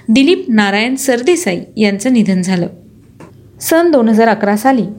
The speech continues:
माजी केंद्रीय कृषी मंत्री, कामगार नेते व माजी कम्युनिस्ट पक्षाचे नेता चतुरानंद मिश्रा यांचं निधन झालं.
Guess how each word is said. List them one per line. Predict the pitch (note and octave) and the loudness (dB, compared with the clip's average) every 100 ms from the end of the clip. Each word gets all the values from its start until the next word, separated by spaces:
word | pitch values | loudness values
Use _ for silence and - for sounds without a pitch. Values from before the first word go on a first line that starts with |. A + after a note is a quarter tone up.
| - | -2
माजी | B3+ C#4 C#4 | 2 2 2
केंद्रीय | G4+ C#4 A3+ A3 A#3+ | 0 2 0 2 2
कृषी | B3 A#3+ A3+ F4+ | 0 0 0 2
मंत्री, | E4+ G3+ F#3+ G3+ - - | 2 2 -2 -6 -10 -6
कामगार | A#3 G#3+ A3 A#3 | -2 0 2 2
नेते | A3+ B3 B3+ F3 - - - - | 2 0 -2 -4 -6 -20 -10 -2
व | |
माजी | C#4+ C4 B3+ F4 | 2 2 2 0
कम्युनिस्ट | F4+ A3+ C#4 G4+ - | 2 2 2 2 0
पक्षाचे | - C#4 C4+ C4 C4 | -4 -2 0 0 2
नेता | A3 G3 A3+ C#4 - - - _ - | 0 0 -6 -8 -14 -20 -20 _ 0
चतुरानंद | D4 E4+ E4+ D#4+ E4 F#4 | 2 2 2 0 -2 0
मिश्रा | C4 C4 - G3 - - - | 2 2 0 -4 -6 -12 -2
यांचं | A3 G#3 B3+ | 2 2 4
निधन | B3 G3+ F#3 | 4 2 0
झालं. | F#3 F3+ | -2 -2